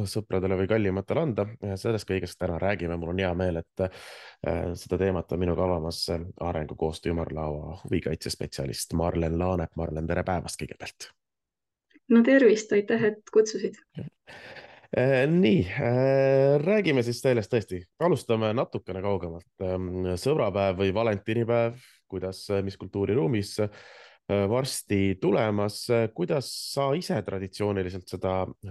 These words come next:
Speaker 1: tähistanud oled või kui suurelt üleüldse?
Speaker 2: Üldiselt väga ei ole, sest, äh, minu jaoks see jõuab alati hästi ootamatult kätte,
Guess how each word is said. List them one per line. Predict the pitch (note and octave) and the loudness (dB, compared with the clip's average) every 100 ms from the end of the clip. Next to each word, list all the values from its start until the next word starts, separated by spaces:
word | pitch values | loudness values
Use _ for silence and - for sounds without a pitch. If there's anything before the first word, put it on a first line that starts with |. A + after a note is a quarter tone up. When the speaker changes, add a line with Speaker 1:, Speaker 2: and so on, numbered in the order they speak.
| F2+ | -8
Speaker 1:
tähistanud | - G#2 F#2 - F#2 F#2+ G#2 | -4 -2 -4 -4 -4 -2 0
oled | F#2 E2+ F2 | 0 -2 -2
või | F#2 F2+ | -2 -2
kui | F2+ G#2 G2+ | -4 -2 -2
suurelt | G#2+ G2+ F2+ - | -2 -2 -2 -2
üleüldse? | F#2+ F#2 - - - _ _ _ _ _ _ _ _ _ _ - _ _ _ _ - | -2 -2 -8 -16 -20 _ _ _ _ _ _ _ _ _ _ -20 _ _ _ _ 8
Speaker 2:
Üldiselt | G4+ E4 C#4 C#4+ - - | 8 8 4 0 -4 -2
väga | D4+ C#4 A#3+ | 0 2 4
ei | A3+ | 4
ole, | B3 C#4+ D4 | 4 2 2
sest, | - A3+ A3+ _ - | 0 -6 -6 _ -2
äh, | A#3 A3+ | 2 4
minu | A3+ A#3 A3 | 2 2 2
jaoks | G#3+ - | 0 4
see | G#3+ | 6
jõuab | G#3 G#3+ | 8 6
alati | G#3 G#3 | 4 0
hästi | G#3 - | -2 2
ootamatult | G3+ G3+ G3+ F#3+ G3 F#3+ | 0 0 -6 -6 -6 -4
kätte, | G3 - A#3 | -6 -4 -6